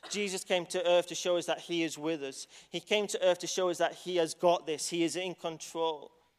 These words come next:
He came here to earth to give us himself. The promise still stands. "I, the Lord, live, and you live, and I will never leave you nor forsake you." The family of God right now, as we look around, is living,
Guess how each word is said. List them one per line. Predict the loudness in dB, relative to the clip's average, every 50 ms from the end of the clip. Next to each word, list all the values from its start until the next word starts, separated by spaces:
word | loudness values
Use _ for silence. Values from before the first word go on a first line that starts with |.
| _ _ _ _ _ _
He | _ -14 -14
came | -10 -2 2 2 2 2 0
here | -2 -4 -4 -4
to | -4 -4 -6 -4 -4 -2
earth | -2 -2 -4 -6
to | -8 -12 -14
give | -8 -4 -4 -4 -4 -6 -10 -10 -6
us | -4 -4 -4 -4 -6 -10
himself. | -12 -12 -12 -12 -8 -8 -8 -8 -8 -8 -10 -10 -12 -16 -20 -20 _ _ _ _ _ _ _ _
The | -10 -10
promise | -10 -4 -2 -2 -2 0 -2 -6 -6
still | -8 -6 -6 -6 -4 -6
stands. | -6 -6 -4 -4 -4 -4 -6 -10 -10 -4
"I, | 2 4 6 6 6
the | 4 4
Lord, | 4 4 4 4 2 0 -2
live, | -6 -10 -10 -10 -12 -16 -20 -20 -20 _ _ _ _ _ _ _ _ _ _ _ -20 -20 -8 -6
and | -4 -4 -2 -4 -4
you | -4 -2 -2 -2 -2
live, | -4 -6 -8 -10 -12 -16 -20 -20 _ _ _ _ _
and | -10 -4 0 2
I | 4 6 6 6
will | 4 4 2
never | 0 0 0 -2 -4
leave | -4 -6 -8 -8 -10 -12 -14
you | -14 -14 -14 -16 _ _ _ _ -8
nor | -4 0 0 2 0
forsake | 0 -4 -8 -10 -6 -4 -4 -6 -6 -8 _ -20 -18
you." | -18 -18 -20 _ _ _ _ -16
The | -14
family | -4 0 2 2 2 2 0
of | -2 -2 2
God | 4 4 4 4 4
right | 4 2 2 2
now, | 0 0 2 2 2
as | 2 0 0
we | -2 0
look | -2 -2 -2 -2
around, | 0 4 4 4 4 2 0 -2
is | -6 -6
living, | -2 -2 0 0 0 -2 -4 -6 -8